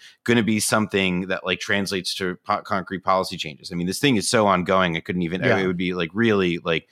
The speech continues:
Speaker 1: foolish to even try and speculate it that far ahead. But, like, when you are looking at, you know, just the immediate way that people are talking about this, and,
Speaker 2: Yeah.
Speaker 1: you know, eh, you know, yeah, the headlines at C N N and the New York Times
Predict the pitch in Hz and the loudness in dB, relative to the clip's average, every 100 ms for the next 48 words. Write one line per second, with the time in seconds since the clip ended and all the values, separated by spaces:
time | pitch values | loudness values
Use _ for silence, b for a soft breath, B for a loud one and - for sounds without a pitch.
0 | _ _ _ - 113 101 90 - 101 92 | _ _ _ 0 2 2 0 -2 -2 -2
1 | 82 92 87 - 110 101 92 80 90 - | 0 0 0 -2 -2 0 -2 0 -4 -2
2 | - 87 87 143 104 95 90 85 - b | 2 2 4 4 2 0 0 0 -2 b
3 | b b b b 107 113 113 104 139 147 | b b b b 2 6 6 6 4 4
4 | 143 123 - 90 90 87 - _ _ _ | 2 2 4 6 6 4 0 _ _ _
5 | _ _ - 117 95 85 117 - 117 107 | _ _ 0 2 4 2 0 2 4 6
6 | 107 120 127 127 95 104 101 101 110 95 | 6 6 6 4 6 4 4 2 -2 0
7 | 101 87 - 104 95 90 76 71 - - | 2 0 2 2 2 0 -2 -6 -8 -14
8 | - - 95 85 - 85 76 76 71 90 | -6 -4 0 2 2 4 2 0 -2 -4
9 | 62 - 107 85 80 107 135 107 98 104 | -4 0 2 2 2 4 4 4 4 4
10 | 107 107 98 87 87 101 98 - 107 98 | 4 6 4 4 0 -2 -4 -2 2 4
11 | 90 90 85 87 82 101 92 82 76 | 4 4 2 2 2 2 4 2 -2